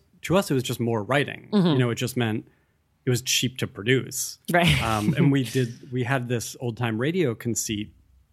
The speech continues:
Speaker 1: out of practicality because we knew we wanted to have these great actors do it, and we didn't want to give them a lot of stuff to memorize. So they'd be holding
Speaker 2: Holding
Speaker 1: scripts
Speaker 2: the
Speaker 1: and like,
Speaker 2: script.
Speaker 1: "Oh, that looks like old time radio,"
Speaker 2: Right,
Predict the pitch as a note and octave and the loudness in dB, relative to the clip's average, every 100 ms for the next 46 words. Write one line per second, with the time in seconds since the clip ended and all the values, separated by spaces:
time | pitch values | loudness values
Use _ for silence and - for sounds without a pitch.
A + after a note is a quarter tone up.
0 | - A#2 G#2 - A#2 B2+ - A#2+ D3 A2+ | -6 -6 -4 -4 -2 -4 0 2 2 2
1 | A#2 B2+ B2+ _ _ _ _ - - A#2 | -2 -6 -10 _ _ _ _ -4 0 -2
2 | G2+ A2 G#2 A2+ A2 A2 G#2+ G#2 B2 - | 0 -2 0 0 2 2 0 -2 -8 -10
3 | - A#2 A2 G#2+ G2+ G2+ F#2+ G2 - G#2 | -2 2 2 -2 -4 -4 -6 -12 -12 -12
4 | F#2 - C#3 D#3+ E3 C3 A#2+ A#2 A2+ A2 | -12 -4 -2 0 2 0 2 2 2 0
5 | G#2+ G#2 G#2 G2 G2 F#2+ G2 F#2+ F#2+ F#2 | 0 2 0 -2 -6 -6 -6 -6 -8 -10
6 | - - - G#2+ D#3 D#3+ C3 A#2+ A#2 A2 | -18 -18 -8 0 4 4 4 2 -2 -4
7 | - _ _ B2+ A#2 A2 G#2 G#2 G#2+ G#2 | -10 _ _ -4 -2 -2 -2 -4 -6 -10
8 | - D#3+ F3 C#3+ D3 D#3 B3 C3 A2+ C3+ | -4 0 2 0 0 0 0 0 0 -2
9 | A#2+ B2 - A2+ G2+ G#2 - A#2+ A#2+ F#3+ | -2 -4 -6 -8 -8 -8 -10 -6 -2 0
10 | D3 C#3+ D#3 F3 B2 D#2+ | 2 2 2 2 0 -6